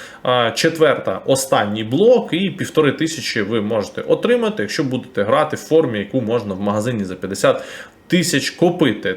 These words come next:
Так само Футіс Джахейм Хедлі, якщо я правильно прочитав. А, хай медіум воркрейти, чотири-чотири зірочки. Я намагався знайти лігу, а вона має бути тут. Це Championship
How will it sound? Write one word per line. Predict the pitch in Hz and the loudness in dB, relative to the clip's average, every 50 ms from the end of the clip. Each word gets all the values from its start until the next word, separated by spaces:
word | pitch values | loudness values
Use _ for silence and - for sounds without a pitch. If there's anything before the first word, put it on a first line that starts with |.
| - - | -4 -2
Так | - 151 135 - - | 0 0 0 0 -2
само | - - 208 220 233 233 226 220 214 214 190 - | -2 0 2 2 0 0 -2 -2 -2 0 -2 -2
Футіс | - - - 185 175 139 - - - - - - - 110 104 98 | -4 -4 -2 0 0 0 -2 -2 -4 -6 -4 -6 -8 -10 -6 0
Джахейм | 113 131 131 - - 143 123 110 98 95 95 95 - - - - - - - - - | 2 2 2 2 0 0 0 0 -2 -4 -6 -10 -12 -16 -20 -20 -18 -18 -16 -10 -4
Хедлі, | - 113 101 101 98 - 113 135 | 0 0 0 0 0 -2 -2 0
якщо | 160 180 175 143 127 - - - | 0 0 -2 -4 -6 -4 -2 0
я | 113 107 | 0 2
правильно | - 127 123 117 110 107 104 101 101 101 | 2 2 2 2 2 0 -2 -4 -4 -4
прочитав. | - - 131 120 - - - - 175 190 208 208 202 - - - - - - - - | -2 0 0 0 0 -2 -4 0 2 2 4 2 0 -2 -10 -14 -16 -16 -16 -10 -4
А, | - 117 117 120 120 117 117 117 113 113 110 107 107 107 104 104 104 101 98 - 117 110 110 113 131 143 135 | 0 2 2 4 4 2 2 2 0 -2 -4 -6 -10 -12 -14 -12 -12 -14 -14 -14 -14 -10 -8 -6 -4 -4 -4
хай | - - 180 175 | 0 2 2 2
медіум | - 147 135 113 117 113 107 | 2 2 0 2 0 0 2
воркрейти, | 104 117 113 - - 156 170 202 220 220 214 - - 190 202 190 | 2 0 0 2 2 0 2 2 0 -2 -4 -2 0 0 0 0
чотири-чотири | 175 - - 139 - 147 127 117 - - 117 - 120 107 107 107 | -2 -2 -4 -2 -2 0 0 -2 -2 -4 -6 -4 -2 -2 -2 -2
зірочки. | 104 117 120 123 117 - - - - - 196 208 220 226 220 | 0 0 0 -2 -2 -4 -6 -8 -6 -6 -4 -2 -2 -2 -2
Я | 208 147 123 120 | 0 0 0 0
намагався | 113 113 110 113 110 107 - - | 0 0 0 0 -2 -2 -2 -6
знайти | 104 110 113 110 - - 113 | -6 -4 -4 -4 -4 -4 -2
лігу, | 113 131 131 110 110 - - | 0 2 2 2 2 0 0
а | 113 107 | 0 0
вона | 107 107 104 101 95 | 2 2 0 0 -2
має | 98 98 95 92 92 | -2 -4 -4 -4 -4
бути | 92 98 98 98 107 | -4 -4 -6 -6 -6
тут. | 101 - 110 101 - | -6 -4 -6 -6 -6
Це | - | -8
Championship | 95 - - - 131 120 104 98 - 98 98 98 - - 101 | -10 -6 -2 -2 -2 -2 -2 -4 -6 -6 -6 -6 -6 -6 -6